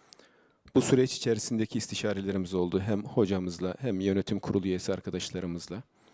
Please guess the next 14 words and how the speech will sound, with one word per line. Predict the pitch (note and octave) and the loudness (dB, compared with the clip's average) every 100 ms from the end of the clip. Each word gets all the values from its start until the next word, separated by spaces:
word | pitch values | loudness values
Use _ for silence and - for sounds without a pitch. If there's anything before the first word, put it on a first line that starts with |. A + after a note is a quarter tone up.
| _ - _ _ _ _ _ _ _ _ _ _ _ _ _ _ | _ -20 _ _ _ _ _ _ _ _ _ _ _ _ _ _
Tabii | A#2+ A#2 | 0 4
biz | A#2 A#2+ | 4 4
bu | |
süre | B2 C3 A#2 | 2 4 4
içerisinde | A2 A2+ G#2+ - A2+ A2 | 2 2 2 0 0 2
de | G#2 | 4
devamlı | G#2+ G#2+ G#2 | 6 6 2
toplantılar | - - G#2+ G2 G2+ F#2+ | 0 0 0 -2 -2 -2
yaptık | F2+ D#2+ - - - - _ _ _ - | -2 -4 -10 -10 -14 -16 _ _ _ -6
İlhan | G2+ G2+ | 0 4
Hoca'yla | G2 F#2+ F2 E2+ | 4 4 0 -2
da. | A2+ C3 _ _ _ _ _ _ _ _ _ _ _ _ _ _ _ _ _ _ _ _ _ _ _ _ _ _ _ _ _ _ _ - | -4 -6 _ _ _ _ _ _ _ _ _ _ _ _ _ _ _ _ _ _ _ _ _ _ _ _ _ _ _ _ _ _ _ -14
Bazı | G#2 A2+ E3 F3+ C#3 C3 A2 - - _ _ _ - | 0 6 6 6 6 6 6 2 -14 _ _ _ 0
noktalarda | A2+ A#2 - A#2 A2 G#2+ G#2 B2+ E3 | 4 4 4 2 4 2 4 4 2